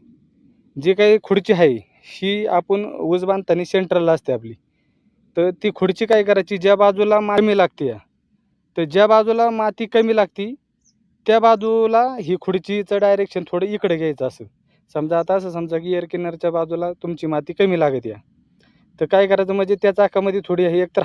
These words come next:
हवा जी अशी किंवा सरी-, सरीचा वरंब आहे त्या बाजूने थोडा सरीला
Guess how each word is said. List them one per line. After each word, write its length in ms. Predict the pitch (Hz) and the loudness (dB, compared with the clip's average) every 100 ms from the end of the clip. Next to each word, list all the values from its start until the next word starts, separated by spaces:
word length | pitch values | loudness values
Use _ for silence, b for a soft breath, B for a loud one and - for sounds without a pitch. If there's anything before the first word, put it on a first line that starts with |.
| - | 2
हवा 140 | 180 | 2
जी 120 | 180 | 2
अशी 260 | 202 175 180 - _ _ _ _ _ _ _ _ _ _ _ _ | -2 -2 -6 -6 _ _ _ _ _ _ _ _ _ _ _ _
किंवा 200 | - 190 | 0 2
सरी-, 560 | 180 208 202 202 202 185 | 2 4 4 6 6 2
सरीचा 360 | - 196 196 196 | 0 0 2 2
वरंब 300 | 196 190 175 | 2 2 2
आहे 360 | 175 - - 160 | 0 -4 -14 -2
त्या 100 | 190 | 0
बाजूने 300 | 175 170 180 170 | 2 0 -2 -2
थोडा 280 | 160 175 175 | 0 0 -2
सरीला 560 | - 170 170 175 180 | -4 -2 -2 0 -2